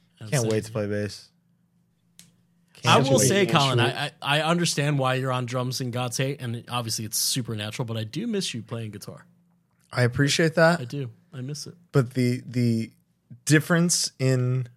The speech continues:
Speaker 1: Of course.
Speaker 2: ability <laughs> in the two instruments in me is catastrophic.
Speaker 1: Which is crazy too, because, like, I remember watching you guys at L D B, the one year where we both played.
Speaker 2: Yeah.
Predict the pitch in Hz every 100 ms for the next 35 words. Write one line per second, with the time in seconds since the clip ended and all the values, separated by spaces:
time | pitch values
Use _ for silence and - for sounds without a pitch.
0 | - 160 - 139 123 127 135 143 147 147
1 | - 135 151 127 127 139 127 123 123 139
2 | 135 135 135 131 139 127 90 98 - _
3 | _ _ _ _ _ _ _ _ _ -
4 | 95 80 - - - - _ _ 147 165
5 | 196 - 196 277 247 240 175 - 127 131
6 | 117 - _ 139 202 226 220 214 175 151
7 | 160 175 151 139 139 131 131 123 127 123
8 | 123 117 117 92 - _ - 113 120 117
9 | 113 113 110 107 113 113 - 139 151 -
10 | _ _ 107 -